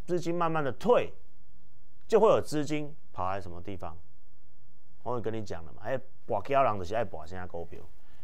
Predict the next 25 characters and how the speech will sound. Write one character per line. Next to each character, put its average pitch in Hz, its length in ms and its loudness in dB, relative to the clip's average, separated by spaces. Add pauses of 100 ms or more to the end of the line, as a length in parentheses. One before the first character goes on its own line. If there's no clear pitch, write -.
(400)
电 110 200 2
子 170 100 0
你 135 220 2
爱 120 120 6
博 87 240 0
啥？ 85 140 -2 (1040)
绝 139 80 0
对 226 160 6
博 131 460 4
这， 190 140 4 (1300)
博 190 220 8
胶 220 160 12
人 196 160 8
就 165 40 6
爱 202 120 10
博 147 200 8
这 180 240 4
个， 175 60 2
你 170 60 2
这 156 120 0 (1120)
妖 226 260 12
股 143 400 4
啊， 120 260 8 (1160)
对 147 100 2
吧？ 127 140 4